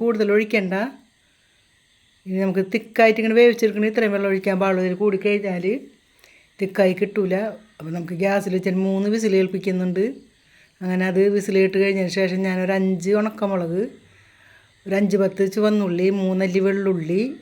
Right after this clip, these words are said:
ചതച്ചെടുത്തിട്ടുണ്ട് ഞാനിത്. ഇനി നമുക്ക് ഗ്യാസിൽ ഞാൻ ഒപ്പം തന്നെ ഇതിലേക്ക് ഒരു അര കപ്പ് മുരിങ്ങയില നുള്ളി എടുത്തിട്ടുണ്ട്. ഞാൻ രണ്ട് ടേബിൾ സ്പൂൺ വെളിച്ചെണ്ണ ഒഴിച്ച് കൊടുത്തിട്ടുണ്ട്. വെളിച്ചെണ്ണ തന്നെ ചെ-, തയ്യാറാക്കാൻ നോക്കുക. ഒരു സ്പൂണ്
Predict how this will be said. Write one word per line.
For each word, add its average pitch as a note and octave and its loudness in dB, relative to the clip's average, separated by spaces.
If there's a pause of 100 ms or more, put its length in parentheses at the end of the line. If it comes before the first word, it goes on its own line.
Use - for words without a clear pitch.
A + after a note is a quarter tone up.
(580)
ചതച്ചെടുത്തിട്ടുണ്ട് F#3+ -2 (100)
ഞാനിത്. F3+ -2 (1300)
ഇനി F#3 -2 (100)
നമുക്ക് F#3+ -2 (420)
ഗ്യാസിൽ G3+ 2 (380)
ഞാൻ G3 -2 (120)
ഒപ്പം G3+ 2
തന്നെ G#3 4 (240)
ഇതിലേക്ക് G#3 0
ഒരു G#3 4
അര G#3+ 2 (180)
കപ്പ് A#3+ 2 (200)
മുരിങ്ങയില G#3+ 2
നുള്ളി G3 0
എടുത്തിട്ടുണ്ട്. F#3+ -2 (1300)
ഞാൻ F#3 -2 (100)
രണ്ട് G3+ 0
ടേബിൾ A3 2
സ്പൂൺ G#3 -4
വെളിച്ചെണ്ണ G3+ 0
ഒഴിച്ച് G3+ -2
കൊടുത്തിട്ടുണ്ട്. F#3+ 0
വെളിച്ചെണ്ണ G3 0
തന്നെ F#3+ -2
ചെ-, G#3+ 0
തയ്യാറാക്കാൻ F#3+ 0 (100)
നോക്കുക. F#3+ -4 (680)
ഒരു F#3 2
സ്പൂണ് G3 -2